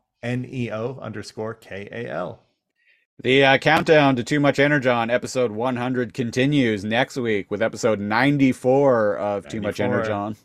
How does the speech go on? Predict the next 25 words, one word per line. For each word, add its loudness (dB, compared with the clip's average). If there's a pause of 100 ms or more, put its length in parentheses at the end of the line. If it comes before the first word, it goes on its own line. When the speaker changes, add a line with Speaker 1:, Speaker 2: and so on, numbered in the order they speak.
(140)
Speaker 2:
where 0
we're 0
gonna 0
be 0
talking 0
about 0
the -4
final 2
installment -2
of -4
War -4
for -4
Cybertron -2
Earthrise. -2
And -8
until 6
then, 0
I've 0
been -2
The -10
Siege, -6
one -4
of -4
your -2
hosts. -10